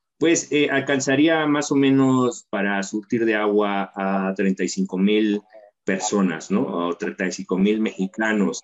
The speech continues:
este, eh, del agua, de agua al año, ¿no?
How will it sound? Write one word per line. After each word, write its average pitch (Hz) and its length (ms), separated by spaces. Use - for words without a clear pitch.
este, 87 600
eh, 98 200
del 101 220
agua, 110 280
de 104 140
agua 113 220
al 104 100
año, 101 360
¿no? 110 160